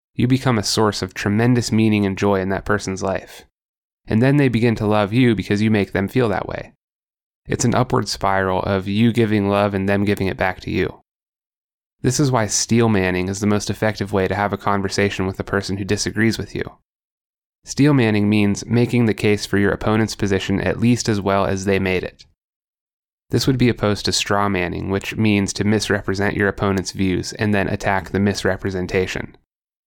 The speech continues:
When you steel man your opponent, you show them that you take their beliefs seriously and that you understand their point of view. This is the only way to build enough trust with a person to persuade them to see things from your own side.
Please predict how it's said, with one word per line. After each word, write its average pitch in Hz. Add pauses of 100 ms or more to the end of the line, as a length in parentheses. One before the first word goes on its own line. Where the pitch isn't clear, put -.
(580)
When 117
you 147
steel 113
man 104
your 95
opponent, 90
you 113
show 127
them 101
that 98
you 98
take -
their 104
beliefs 98
seriously 101 (260)
and 107
that 104
you 95
understand 101
their 95
point 92
of 85
view. 92 (880)
This -
is 165
the 156
only 120
way 107
to 95
build 107
enough 101
trust -
with 95
a 98
person 95
to 104
persuade 110
them 98
to -
see 127
things 98
from 101
your 101
own 95
side. 90